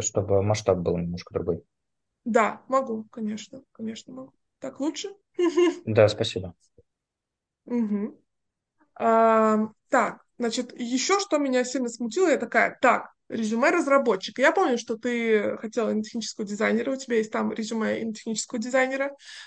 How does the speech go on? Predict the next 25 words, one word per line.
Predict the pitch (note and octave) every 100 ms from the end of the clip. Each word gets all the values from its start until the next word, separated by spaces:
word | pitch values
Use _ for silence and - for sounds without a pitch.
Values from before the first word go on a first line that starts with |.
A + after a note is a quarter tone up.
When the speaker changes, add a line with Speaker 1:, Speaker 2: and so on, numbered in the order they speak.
| -
Speaker 2:
но | B3
оно, | C4
в | B3+
принципе, | B3+ C4 B3+ -
дублирует. | G3+ A#3+ A#3 G#3 B3+ D#4 _ _ -
Ну | C4 B3+
вот. | B3 A#3+ A#3+ - - -
И | A#3+
это | B3 B3 A#3+ A#3+ A3+ A3 -
тоже | C4+ B3 A3 A3+ A3 G#3 G3+ G#3+ -
небольшая | A#3+ A#3 A3+ B3 A3+
проблемка. | A3+ A#3+ A3 G#3 - - - _ _ _ _ _ _ _ _
Вот, | A#3+ A#3+ A#3
но | B3 C#4+ D4
нету | A#3+ B3 C#4 C#4 B3+ -
на | A#3+ B3 A#3+
GitHub | A3+ - A3+ -
ничего. | G#3 - - _ _ _ _ _ _ _ _ _
Нету | B3 A#3 A3+ A#3+ A3+ A3
на | A3 A3
хранилище | A3 A#3+ A3+ A#3+ A3+ - A3+
кода, | A3 - A#3+ G#3+ A3+
на | A3+
что-нибудь | A3 - A3 A3 A3
такое. | A3 B3 G#3+ -